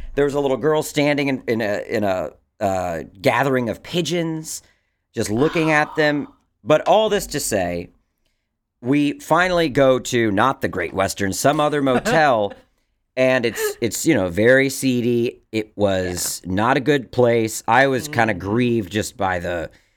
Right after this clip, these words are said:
Speaker 1: vibe of it, not even on a
Speaker 2: Yeah.
Speaker 1: personal, I mean, supernatural level. But in the middle of the night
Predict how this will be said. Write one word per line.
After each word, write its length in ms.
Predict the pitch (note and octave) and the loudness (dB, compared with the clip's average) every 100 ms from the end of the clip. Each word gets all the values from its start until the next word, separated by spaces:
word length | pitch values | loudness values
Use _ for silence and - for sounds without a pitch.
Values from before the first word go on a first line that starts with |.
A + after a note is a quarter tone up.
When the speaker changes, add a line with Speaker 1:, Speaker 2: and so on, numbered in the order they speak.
| _ _ _ | _ _ _
Speaker 1:
vibe 420 | F#2 A2+ B2 C3 A#2+ | 2 4 6 4 2
of 160 | A2 | 0
it, 140 | A2 G#2 | 0 0
not 180 | A2 | 0
even 140 | A2+ G#2+ | 0 0
on 140 | G2 | -2
a 40 | F2+ | 0
Speaker 2:
Yeah. 60 | |
Speaker 1:
personal, 420 | B2+ C3 - G#2+ | 2 2 0 2
I 80 | G#2+ | 2
mean, 100 | B2 | 2
supernatural 540 | - C#3 A#2 E3+ E3 B2 | 0 0 4 4 2 0
level. 180 | G#2 - _ _ _ _ _ - | -2 -4 _ _ _ _ _ -2
But 80 | B2 | 0
in 80 | A2+ | 2
the 60 | |
middle 380 | A2+ E3 G3 F#3+ | 2 4 4 2
of 120 | D#3+ | 2
the 60 | B2+ | 2
night 320 | A#2 F2+ - | 2 0 -4